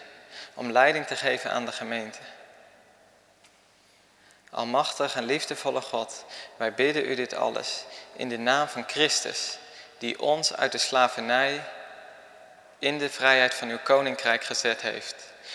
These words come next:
In zijn naam bidden we dit. Amen.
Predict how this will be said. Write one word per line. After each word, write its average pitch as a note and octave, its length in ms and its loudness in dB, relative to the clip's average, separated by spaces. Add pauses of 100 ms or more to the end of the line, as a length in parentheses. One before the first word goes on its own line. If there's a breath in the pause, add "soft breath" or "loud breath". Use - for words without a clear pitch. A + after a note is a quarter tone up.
(140 loud breath)
In A#2+ 180 -4
zijn B2 280 8
naam A#2 420 2
bidden A2 260 -2
we G#2+ 120 -4
dit. A2 300 -6 (1300)
Amen. G#2+ 460 -6